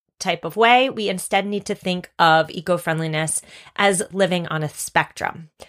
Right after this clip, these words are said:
So that's my step one. I have two s-, more specific tips for you, Heather, and let's just waste no time. Let's just get right into 'em.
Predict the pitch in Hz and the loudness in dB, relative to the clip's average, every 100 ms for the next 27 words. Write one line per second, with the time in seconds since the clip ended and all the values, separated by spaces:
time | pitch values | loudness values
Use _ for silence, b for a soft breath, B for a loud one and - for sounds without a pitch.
0 | B - 226 240 277 294 277 - 233 190 | B -6 2 4 4 0 0 2 2 0
1 | 156 - 160 B B B - 285 285 - | -6 -6 -14 B B B 0 2 2 2
2 | 370 392 381 - 254 269 262 - 247 233 | 6 6 4 -4 -2 0 0 -2 -2 -2
3 | 233 226 220 - - 240 240 233 220 226 | -2 -2 -4 -4 -4 -2 2 2 4 6
4 | 208 214 208 220 - 277 247 233 - 196 | 4 0 -4 -6 -6 -4 0 0 0 -4
5 | 190 185 165 165 - 165 170 - 156 - | 0 0 -2 -4 -10 -8 -6 -2 -4 -4
6 | 156 - - | -10 -10 -10